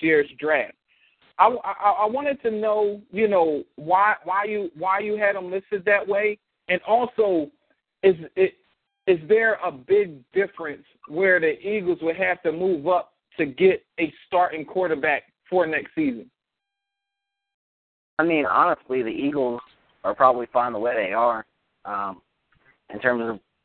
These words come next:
Speaker 2: like, the, if they wanna be a top twenty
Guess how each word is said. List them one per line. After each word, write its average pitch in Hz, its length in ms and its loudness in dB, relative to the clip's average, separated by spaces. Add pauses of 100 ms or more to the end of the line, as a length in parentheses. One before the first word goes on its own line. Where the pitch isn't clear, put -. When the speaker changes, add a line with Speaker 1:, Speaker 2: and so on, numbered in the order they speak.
(280)
Speaker 2:
like, - 220 -6
the, 92 240 0 (120)
if 135 180 -2
they 156 60 4
wanna 175 160 0
be 156 120 2
a 131 60 0
top 147 260 2
twenty 147 400 -10